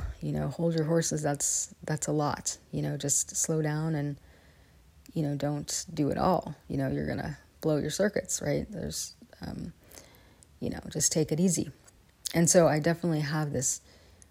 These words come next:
sort of horse before cart, uh, sorry, cart before, <laughs> cart before horse, you know, part of me that I am,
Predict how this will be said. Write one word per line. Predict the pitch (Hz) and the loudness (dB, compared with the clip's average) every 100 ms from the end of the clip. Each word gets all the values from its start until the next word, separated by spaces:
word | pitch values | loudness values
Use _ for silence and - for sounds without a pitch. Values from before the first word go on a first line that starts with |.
| - _ - - - - | -20 _ -20 -20 -20 -10
sort | - 156 | -2 -2
of | |
horse | - 165 156 | 2 2 2
before | 151 143 147 | -4 -4 -4
cart, | 139 - 147 143 - - - - - _ _ _ | -4 -2 0 0 -4 -14 -20 -20 -20 _ _ _
uh, | 156 139 - - | -4 -4 -6 -10
sorry, | - 160 139 143 | -2 2 2 0
cart | - 160 | 0 0
before, | - 147 151 139 - - - | 0 -2 0 0 0 -2 -2
<laughs> | - - | -14 -8
cart | - 208 - | 4 6 6
before | 185 - - 185 - | 0 4 6 6 8
horse, | - 180 - - | 6 6 4 2
you | 262 269 254 220 196 185 180 165 - 208 | 2 4 4 2 0 -4 -4 -6 6 8
know, | 185 160 151 143 - - - - - - _ _ - | 10 10 8 4 -2 -16 -14 -18 -18 -20 _ _ -16
part | - 190 202 | 0 6 8
of | 202 180 - | 8 4 0
me | 165 165 156 | 4 6 6
that | 151 151 - | 4 2 0
I | |
am, | 151 151 151 | -2 -2 -2